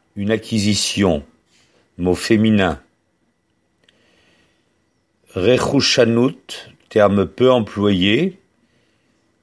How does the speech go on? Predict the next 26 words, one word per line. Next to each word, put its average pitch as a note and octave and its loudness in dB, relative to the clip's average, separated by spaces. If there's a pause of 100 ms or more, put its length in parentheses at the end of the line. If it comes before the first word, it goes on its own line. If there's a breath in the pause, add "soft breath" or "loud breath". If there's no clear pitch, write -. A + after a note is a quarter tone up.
(540)
Aujourd'hui, G2+ 0
on G#2 4
utilise F#2+ -2
le F#2+ 2
mot F#2+ 2
capitalisme, C3 0 (100)
exactement G2 -2
comme G2 0
en F#2+ 2
français, A#2+ 0 (500 soft breath)
donc F#2+ -4
qui - -4
désigne G2+ 2
le F#2 2
capitalisme, G#2+ -2 (160)
c'est - -12
le F2 -2
mot F2+ 0
hébreu F2+ 0
pour F2+ -4
le F2+ -2
désigner, E2 -2
mot G#2 2
féminin. G#2 0 (640 soft breath)
La G2+ 2
racine D3 -2